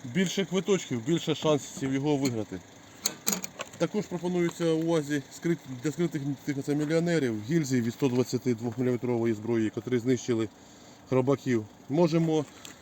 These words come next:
намалювати для вас щось персональне. Також є у нас тубуси від сто п'ятдесяти п'яти дюймових вих-, оце снарядів, ді-, які також від-, від-, оце віддаються за донат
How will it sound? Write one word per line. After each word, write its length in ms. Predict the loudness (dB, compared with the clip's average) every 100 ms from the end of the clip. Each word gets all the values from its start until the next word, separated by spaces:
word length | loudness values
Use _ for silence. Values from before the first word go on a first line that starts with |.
| -10 -4
намалювати 760 | 0 2 2 2 2 0 0 -2
для 180 | 0
вас 340 | 2 2 0 -4 -4
щось 160 | -4
персональне. 680 | 0 0 2 2 2 0 -6 -10 -20 -20 -20 -20 -20 -20 -20 -4
Також 420 | 0 4 4 4
є 120 | 2 4
у 80 |
нас 160 | 4 2
тубуси 520 | 2 0 0 0 0
від 120 | 0
сто 200 | 0 0
п'ятдесяти 640 | 2 0 0 0 0 0 0
п'яти 400 | 0 2 2 0 -4 -20 -20 -20 -20 -20 -20 -20 -20 -18
дюймових 580 | -6 -2 0 0 -2 -4 -8 -20 -20 -20 -20 -20 -20 -20 -10
вих-, 260 | -8 -6 -8
оце 220 | -6 -8 -4
снарядів, 440 | -2 0 0 -4 -6 -20 -20 -20 -20 -12 -6
ді-, 520 | -4 -4 -6 -8 -10 -10
які 220 | -4 -2
також 440 | 0 0 -2 -2
від-, 520 | -8 -8 -8 -10 -8 -8 -10 0
від-, 180 | 4 4 0
оце 160 | -8 -6 -8 -6
віддаються 520 | 0 2 2 2 -2
за 280 | -2 -6 0
донат 360 | 0 2 0